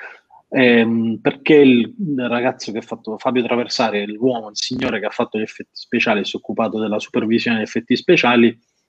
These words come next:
ha lavorato con Fulci, quindi lui aveva le tarantole, e siccome cercava, eh, io cercavo la tarantola licosa, che è il ragno lupo pugliese, che è quello che,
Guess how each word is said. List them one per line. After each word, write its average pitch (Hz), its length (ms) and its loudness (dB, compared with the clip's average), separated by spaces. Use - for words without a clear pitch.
ha - 80 -2
lavorato 127 360 2
con 110 180 -6
Fulci, 117 540 0
quindi 135 220 0
lui 143 100 4
aveva 123 260 2
le 110 140 -4
tarantole, 123 680 -4
e - 60 -12
siccome 127 560 -2
cercava, 113 840 -4
eh, 107 760 -8
io 127 140 2
cercavo 117 440 0
la 107 140 0
tarantola 117 460 -4
licosa, 110 640 -4
che 107 220 -10
è 107 80 -8
il 110 60 -8
ragno 120 320 -4
lupo 117 340 -2
pugliese, 113 640 -2
che - 100 -16
è - 40 -20
quello 110 320 -4
che, - 180 -10